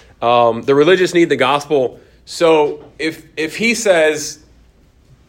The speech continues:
that "the religious need the gospel" is a title for this section, how might he tie with that title, how might Keller tie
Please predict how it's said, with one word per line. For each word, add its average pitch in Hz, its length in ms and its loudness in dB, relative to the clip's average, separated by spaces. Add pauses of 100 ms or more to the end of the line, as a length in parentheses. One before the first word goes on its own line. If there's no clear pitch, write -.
(120)
that 147 220 0
"the 143 80 0
religious 160 440 0
need 170 160 0
the 147 60 -4
gospel" 139 560 0
is 131 220 -4
a 123 60 -4
title 143 340 0
for 131 140 -14
this 151 340 -4
section, 113 580 -6 (280)
how 151 200 -4
might 147 260 -2
he 139 120 -6
tie 123 540 -2 (960)
with 117 140 -8
that 135 200 0
title, 120 360 -2
how 131 100 -8
might 127 420 -8
Keller 120 300 -4
tie 110 460 -4